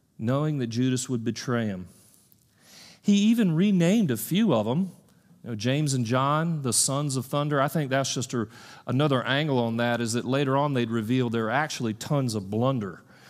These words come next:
just like the rest of the disciples. All of them, though, except for Judas, would die for doing what Jesus trained them to do, talking about him to the world.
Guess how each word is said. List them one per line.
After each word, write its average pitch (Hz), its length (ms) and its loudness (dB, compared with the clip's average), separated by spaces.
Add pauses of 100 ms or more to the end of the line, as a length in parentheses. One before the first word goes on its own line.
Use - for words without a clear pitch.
(180)
just 135 180 0
like 139 160 4
the 120 120 0
rest 135 420 2
of 120 80 -2
the 107 100 -2
disciples. 104 880 -4 (1600)
All 196 320 6
of 127 120 0
them, 104 160 -4
though, 87 180 -8 (500)
except 175 540 0
for 180 180 -2
Judas, 135 680 -2 (500)
would 123 280 0
die 156 400 2
for 151 180 -4
doing 135 460 0
what 110 180 -4
Jesus 117 420 -4
trained 113 360 -6
them 95 100 -6
to 90 80 -10
do, 85 240 -16 (1200)
talking 127 420 -2
about - 220 -14
him - 120 -20 (300)
to 113 100 -6
the 98 80 -2
world. 95 400 -6